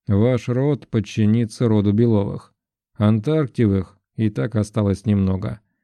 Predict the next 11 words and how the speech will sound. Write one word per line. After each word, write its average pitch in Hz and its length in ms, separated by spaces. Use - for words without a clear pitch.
Вас 131 480
всего 123 400
двое, 113 560
а 104 120
маленький 131 480
род 143 300
легко 117 400
могут 110 460
растоптать 104 720
более 98 320
сильные. 104 540